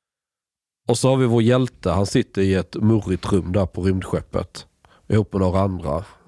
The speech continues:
Och så är de kopplade med ett halsband runt halsen.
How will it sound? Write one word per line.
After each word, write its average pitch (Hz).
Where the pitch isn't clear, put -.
Och 104
så -
är -
de 107
kopplade 110
med 98
ett 95
halsband 85
runt 90
halsen. 76